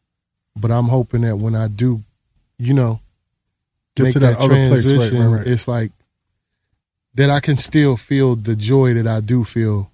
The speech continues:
Speaker 1: even
Speaker 2: Mm.
Speaker 1: in the chaos.
Speaker 2: Mm.
Speaker 1: So I wanted it to end on a note that was me.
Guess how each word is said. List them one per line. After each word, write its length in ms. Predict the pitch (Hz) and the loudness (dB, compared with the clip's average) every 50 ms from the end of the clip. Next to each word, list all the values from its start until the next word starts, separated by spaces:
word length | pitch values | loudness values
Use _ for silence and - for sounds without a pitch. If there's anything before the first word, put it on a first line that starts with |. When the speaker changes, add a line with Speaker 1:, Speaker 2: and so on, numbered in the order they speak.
| _ - | _ -4
Speaker 1:
even 300 | 143 135 123 117 117 120 | 0 2 2 4 2 2
Speaker 2:
Mm. 60 | 117 | 0
Speaker 1:
in 60 | 113 117 | 0 -2
the 80 | 110 | -2
chaos. 600 | - 135 123 113 107 98 87 - - - - - - | -2 -2 -2 -2 -2 -4 -4 -8 -12 -18 -20 -16 -10
Speaker 2:
Mm. 260 | 127 127 123 113 98 - _ _ _ _ _ _ _ _ _ | -8 -6 -6 -6 -8 -12 _ _ _ _ _ _ _ _ _
Speaker 1:
So 440 | _ - 120 117 113 113 110 104 - _ _ _ _ _ _ _ _ _ _ _ | _ -8 -6 -4 -4 -4 -4 -6 -10 _ _ _ _ _ _ _ _ _ _ _
I 60 | - 123 | -4 -2
wanted 260 | 131 131 127 127 120 | 0 0 0 0 0
it 120 | 123 117 - | -2 -2 -4
to 120 | - 120 | -4 -8
end 300 | 131 123 123 120 120 117 | -6 -4 -4 -2 -2 -2
on 160 | 117 113 110 | -2 -4 -4
a 60 | 110 110 | -4 -4
note 300 | 113 120 113 110 - _ - | -4 -4 -4 -6 -6 _ -10
that 140 | 110 107 101 | -8 -8 -6
was 280 | 101 104 101 95 - _ _ _ _ _ _ _ _ _ _ _ _ _ _ _ _ _ | -6 -8 -8 -10 -12 _ _ _ _ _ _ _ _ _ _ _ _ _ _ _ _ _
me. 340 | - 110 135 151 127 92 - | -4 -2 0 0 0 -2 -6